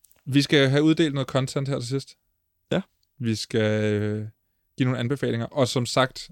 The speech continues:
Speaker 1: så, øh, linker jeg til alt, hvad vi har snakket om i dag. Altså alle de her explainer-videoer, vi har set i starten, linker jeg til i beskrivelsen af podcasten. Jeg linker til, til dig på TikTok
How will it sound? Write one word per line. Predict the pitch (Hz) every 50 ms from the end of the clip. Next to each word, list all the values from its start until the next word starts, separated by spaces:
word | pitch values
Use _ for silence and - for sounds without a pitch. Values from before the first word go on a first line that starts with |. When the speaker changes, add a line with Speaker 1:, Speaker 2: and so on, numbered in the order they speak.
| - -
Speaker 1:
så, | - - - 131 123 117 -
øh, | - 123 117
linker | 113 117 117 120 117 131
jeg | 123 113 107 -
til | -
alt, | - 120 117 -
hvad | - 117 110
vi | 107 110
har | 107
snakket | 101 107 104 104 104 107
om | 107 107
i | 107
dag. | 107 107 -
Altså | - 113 107 110
alle | 104 - 131 127 131 135
de | 127 127 113
her | 110 113 107 -
explainer-videoer, | 120 - - 127 123 127 135 131 127 120 120 120 113
vi | 107
har | 113 113
set | 120 120 123
i | 110
starten, | - - 123 117 120 - - 135 135 - _ - - - - - _ _ _ -
linker | 120 120 123 127 123 127
jeg | 123
til | - - 117
i |
beskrivelsen | - 120 110 - 131 120 117
af | 110
podcasten. | - 117 117 - 127 120 113 - 117 113
Jeg | 110 110
linker | 113 113 110 123
til, | 117 - - 110 107 104 101 107 - -
til | - 113 - -
dig | 101 101 110
på | 107 107
TikTok | - - 131 131 - - 165 160